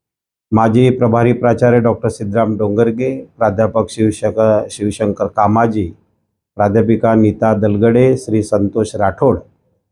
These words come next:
श्री बालाजी होनराव, श्री शिवशंकर खुब्बा आदी सर्व शिक्षक, शिक्षकेतर कर्मचारी बेमुदत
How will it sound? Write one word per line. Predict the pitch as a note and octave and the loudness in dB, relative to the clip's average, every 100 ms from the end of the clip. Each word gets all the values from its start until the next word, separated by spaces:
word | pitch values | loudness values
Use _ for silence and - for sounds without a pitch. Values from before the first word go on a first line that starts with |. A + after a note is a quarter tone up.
| _ | _
श्री | A#2+ | 0
बालाजी | A#2 A#2 A#2 A#2+ A#2 | 2 4 4 2 2
होनराव, | A2 A#2+ C3+ B2+ E2 - | 2 4 4 2 -2 -12
श्री | - G#2+ A#2 A#2 | -10 -2 0 0
शिवशंकर | A2+ B2 B2+ B2+ G#2+ - B2+ | -2 -2 -2 -2 -4 -4 -6
खुब्बा | - C3+ A2+ F2 - _ _ _ _ _ _ _ | -2 -2 0 -2 -4 _ _ _ _ _ _ _
आदी | A#2+ A#2+ C#3 | 0 4 2
सर्व | C3+ C#3 C#3 C#3 C#3 C#3 - - | 2 2 4 6 4 2 -4 -16
शिक्षक, | - A2 - C3+ | -14 -14 -6 -8
शिक्षकेतर | - B2 - B2+ G#2+ A#2 B2+ | -6 -12 -8 -6 -2 0 2
कर्मचारी | - A#2 A2 A#2 A2+ B2 F#2+ F2+ - - _ _ _ _ _ | 2 2 4 2 2 2 2 -4 -8 -18 _ _ _ _ _
बेमुदत | G#2+ B2+ B2+ B2+ C3+ | 0 4 6 6 4